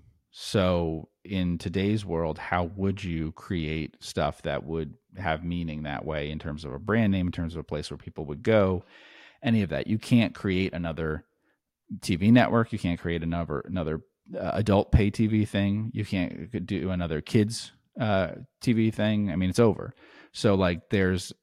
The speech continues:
a Disney brand and there's your brand. There's a Time Warner brand and there's your brand. There, there's nothing else. The rest of it will be created by someone doing you know, YouTube and Facebook and whatever things that will be something that gets on there and gets spread that way.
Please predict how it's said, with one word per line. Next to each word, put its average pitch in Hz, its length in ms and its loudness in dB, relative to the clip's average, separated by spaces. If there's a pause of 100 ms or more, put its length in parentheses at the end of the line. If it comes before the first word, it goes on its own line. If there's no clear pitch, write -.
(680)
a 90 340 0
Disney 113 340 4
brand 117 320 6
and 107 100 4
there's 95 180 0
your 87 140 2
brand. 62 300 -6
There's 78 180 -8
a 80 40 -10
Time 82 220 -4
Warner 101 220 2
brand 95 240 2
and 85 100 -2
there's 78 260 -6
your 80 160 -2
brand. - 300 -10 (380)
There, 98 180 2
there's 107 220 0
nothing 117 260 2
else. - 460 -6 (160)
The 101 140 -2
rest 98 260 0
of 113 60 -2
it 95 80 2
will 95 100 0
be 90 140 -4
created 85 320 -4
by 82 140 0
someone 85 480 0
doing 82 480 0 (420)
you 90 80 -2
know, 82 80 -2
YouTube 90 580 0
and 82 140 -4
Facebook 87 580 -2
and 82 100 -2
whatever 82 360 0
things 80 380 -6
that 64 140 -4
will 78 100 -4
be 80 180 -4
something 78 540 -6
that 65 120 -8
gets 76 240 -6
on 78 180 -2
there 76 220 -2
and 73 140 -6
gets - 160 -8
spread - 280 -6
that 85 220 -2
way. 53 200 -8